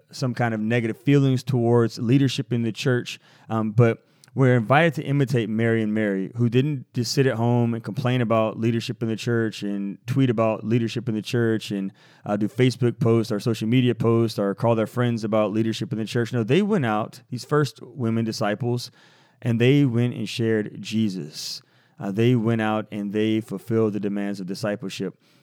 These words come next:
And that's what many lay people are being invited by God to do today, um, is to not just focus on all the, the negative qualities of other brothers and sisters in the body of Christ, but to go out and to share Jesus. And so I really wanna encourage you,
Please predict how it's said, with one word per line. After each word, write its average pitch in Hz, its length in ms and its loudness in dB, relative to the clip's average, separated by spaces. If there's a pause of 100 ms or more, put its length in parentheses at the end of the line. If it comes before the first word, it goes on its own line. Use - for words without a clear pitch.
And 113 120 -2
that's 120 200 0
what 117 240 2 (340)
many 123 400 2
lay 117 220 2
people 117 240 -2
are 107 240 2
being 117 160 -2
invited 107 280 0
by 104 100 0
God 104 280 -2
to 107 80 -6
do 104 160 -2
today, 92 460 -6 (320)
um, 104 260 -2
is 107 160 -2
to 110 160 -2
not 131 300 0 (720)
just 117 160 -2
focus 135 280 2
on 127 100 4
all 120 180 6
the, 110 380 2
the 110 140 -4
negative 110 360 2
qualities 107 640 2
of 101 240 -4
other 113 220 2
brothers 104 280 0
and 98 120 -6
sisters 113 240 -6
in 107 40 -4
the 101 60 -4
body 101 180 -2
of 101 60 -6
Christ, 127 380 -4 (400)
but 113 100 2
to 123 80 0
go 127 180 6
out 110 220 4
and 110 80 -6
to 104 80 -2
share 107 240 0
Jesus. 95 460 -2
And 117 80 -4
so 117 120 4
I 113 60 4
really 160 220 6
wanna 135 160 2
encourage 113 420 0
you, 113 220 2